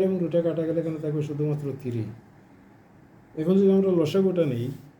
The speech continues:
এবার পেজ উল্টাতে হবে আমাদেরকে। উপরে আছে ওয়ান, ওয়ান, আর নিচে লসাগু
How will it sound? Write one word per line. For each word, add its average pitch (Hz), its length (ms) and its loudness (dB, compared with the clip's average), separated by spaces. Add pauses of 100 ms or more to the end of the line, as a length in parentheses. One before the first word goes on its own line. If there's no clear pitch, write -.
(1000)
এবার 143 220 -8
পেজ 160 160 0 (100)
উল্টাতে 147 360 -2
হবে 131 200 0
আমাদেরকে। 123 380 -6 (1900)
উপরে 175 240 2 (100)
আছে 180 140 -2 (160)
ওয়ান, 147 300 0 (3750)
ওয়ান, 147 360 0 (1000)
আর 139 80 -4 (120)
নিচে 151 240 2 (100)
লসাগু 175 320 0